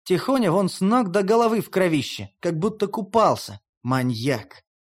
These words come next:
Так что неясно. Да и, если честно, неинтересно. Выяснить, как проявили себя остальные, не успел. Одна из стен здания,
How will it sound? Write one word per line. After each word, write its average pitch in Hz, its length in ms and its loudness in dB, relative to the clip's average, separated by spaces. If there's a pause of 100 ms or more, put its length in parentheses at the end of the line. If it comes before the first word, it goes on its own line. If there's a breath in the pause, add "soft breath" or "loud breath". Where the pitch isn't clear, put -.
(140)
Так 165 200 0
что - 140 -6
неясно. 180 540 -2 (400)
Да 185 160 0
и, 254 120 -2
если 226 300 -2
честно, 208 560 -4
неинтересно. 202 720 -2 (460)
Выяснить, 185 540 -2
как 156 180 -6
проявили 175 340 0
себя 151 300 0
остальные, 180 840 -2
не 135 220 0
успел. 104 640 -8 (380)
Одна 202 400 0
из 185 100 -2
стен 208 280 0
здания, 143 680 -2